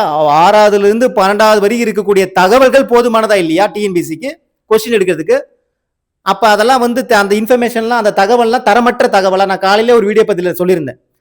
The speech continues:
அப்ப அதுல அவ்வளோ இன்ஃபர்மேஷன் இருக்கு. அதெல்லாம் டி என் பி சி மாணவர்களுக்கு இப்ப, அப்ப தமிழ்நாடு பாடநூல் தயாரிச்ச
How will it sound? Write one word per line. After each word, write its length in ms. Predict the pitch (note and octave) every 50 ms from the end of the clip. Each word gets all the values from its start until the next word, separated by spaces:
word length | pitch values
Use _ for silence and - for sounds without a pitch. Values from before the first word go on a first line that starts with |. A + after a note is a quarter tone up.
| _ _ _ _ _ _ -
அப்ப 180 | F#3+ - - G3
அதுல 200 | G3 G3+ G#3 G3
அவ்வளோ 320 | F#3 G3 A3+ B3 B3+ B3+ B3
இன்ஃபர்மேஷன் 440 | A#3+ A3+ C4 C#4 B3+ C4 - A#3
இருக்கு. 320 | A3+ G3+ G3+ D#3+ F3+ F3+ F3 F#3+ - _ _ _ _ _ _ _ -
அதெல்லாம் 320 | E3 F3 G3 A#3+ C4 C#4 -
டி 160 | C4 B3 C4
என் 80 | C4
பி 80 | A#3+ A#3+
சி 120 | A#3+ C4
மாணவர்களுக்கு 840 | A#3 G#3+ F#3 G3 A3 C4+ D4 C#4+ C4 C4 A3+ G#3+ G#3 F#3 - A#3+ C#4+
இப்ப, 340 | C#4+ - - - A3 C#4 C4+ - -
அப்ப 200 | - - - G3+
தமிழ்நாடு 520 | - E3 E3+ A3+ C4+ C#4 C#4 C4+ C4+ -
பாடநூல் 560 | - G3+ G3 G#3+ A#3+ B3+ C4+ B3+ B3 B3+ B3+ -
தயாரிச்ச 600 | A#3 G3 G3+ A3 A3+ A3+ A3+ A3 G3+ - -